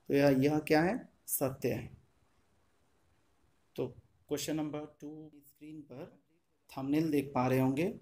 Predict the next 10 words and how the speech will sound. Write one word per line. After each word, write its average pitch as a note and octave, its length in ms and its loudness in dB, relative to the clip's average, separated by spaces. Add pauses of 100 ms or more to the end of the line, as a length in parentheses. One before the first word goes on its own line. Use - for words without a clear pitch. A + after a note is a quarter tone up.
(300)
इन D3+ 100 4
थंबनेल्स D3 560 4
की D#3 100 2
मदद C#3+ 380 2
से G3 380 2 (340)
आप C#3 200 -2
इसकी C3+ 300 0
स्टडी C#3+ 320 0
पॉइंट C#3 200 -2
सिलीगुड़ी C#3 600 -2